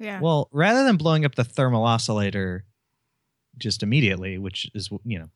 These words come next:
Speaker 2: cause the thing to blow itself, like, why not damage the collector to slow it down?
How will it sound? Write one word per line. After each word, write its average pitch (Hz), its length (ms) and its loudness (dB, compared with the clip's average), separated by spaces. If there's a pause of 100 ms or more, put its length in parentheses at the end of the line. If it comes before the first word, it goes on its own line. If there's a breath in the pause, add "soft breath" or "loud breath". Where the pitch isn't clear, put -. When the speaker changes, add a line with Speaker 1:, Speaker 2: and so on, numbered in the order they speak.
Speaker 2:
cause 98 280 -2
the 98 80 -10
thing 92 260 -8
to 87 60 -10
blow 87 280 -8
itself, - 260 -8
like, 113 240 -4 (280 loud breath)
why 147 200 2
not 214 420 2
damage 135 460 2
the 117 100 -4
collector 107 760 -4 (140)
to - 140 -10
slow - 360 -6
it 120 80 -10 (100)
down? - 420 -14